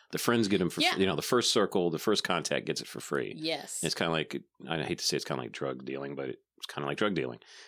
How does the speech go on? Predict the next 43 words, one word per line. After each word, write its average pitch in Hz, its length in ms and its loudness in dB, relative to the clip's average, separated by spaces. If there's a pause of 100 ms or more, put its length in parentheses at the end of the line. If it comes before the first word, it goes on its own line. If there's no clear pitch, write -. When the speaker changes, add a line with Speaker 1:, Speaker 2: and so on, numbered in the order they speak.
Speaker 1:
And 82 140 2
then, 90 180 6
then, 82 180 4
you 98 80 4
know, 78 220 2
and 73 120 0
then 80 120 2
it, 73 140 0
there's 73 160 2
a 65 120 0
bit 78 160 0
of 73 120 -4
a 65 40 -4
pyramid 80 400 0
scheme 69 260 -2
thing 71 280 -4
going 71 200 0
on, 67 200 -6
but, 82 320 2 (420)
you 92 100 0
know, 82 220 2
they 78 120 0
don't 110 160 0 (160)
make 71 160 -4
enough 64 180 -8
money 62 160 -8
to 57 80 -4
live 92 160 4
on, 69 240 -2
but 71 160 0
they, 71 140 0 (220)
you 82 120 0
know, 65 180 -6
they 69 180 0
pay - 300 -6
for - 180 -8
their 62 300 -6 (460)
stuff, - 420 -2
their 73 100 -6
time, 71 280 -4
their 69 120 -4
energy, 67 300 -6
whatever. 64 460 -4